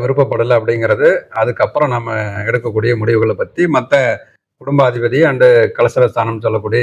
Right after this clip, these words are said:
ஏழாம் இடம், இதெல்லாம் நம்ம பார்த்து டிசைட் பண்ணக்கூடிய விஷயம்.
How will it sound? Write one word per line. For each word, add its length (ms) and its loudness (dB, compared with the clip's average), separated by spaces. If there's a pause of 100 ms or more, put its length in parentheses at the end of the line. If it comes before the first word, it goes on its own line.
ஏழாம் 240 0
இடம், 240 -12 (200)
இதெல்லாம் 420 0
நம்ம 260 -2 (400)
பார்த்து 280 0
டிசைட் 320 -2
பண்ணக்கூடிய 420 -2
விஷயம். 340 -4